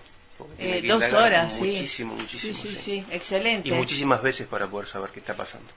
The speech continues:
Speaker 2: Tal cual. Y, y creo que da mucho, digamos, pero justamente estamos en, en un mundo del, eh, del ayer, digamos, de la inmediatez de lo superfluo, ¿verdad?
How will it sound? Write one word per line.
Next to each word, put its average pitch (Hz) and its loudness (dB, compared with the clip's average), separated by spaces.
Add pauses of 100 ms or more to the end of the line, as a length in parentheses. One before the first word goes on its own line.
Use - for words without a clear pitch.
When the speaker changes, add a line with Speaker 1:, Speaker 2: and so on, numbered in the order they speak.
(160)
Speaker 2:
Tal 202 2
cual. 190 0 (280)
Y, 175 2
y 175 -4
creo 220 2
que 196 -2
da 202 4
mucho, 220 0
digamos, 196 2
pero 190 4
justamente 185 -4 (180)
estamos 233 -2
en, 196 -4
en 185 -2
un 202 -4
mundo 220 -2
del, 208 -2
eh, 170 -4 (180)
del 180 2
ayer, 165 0
digamos, 165 -8
de 170 -2
la 175 0
inmediatez 175 0
de 220 -2
lo 185 -2
superfluo, 156 -6
¿verdad? 185 -4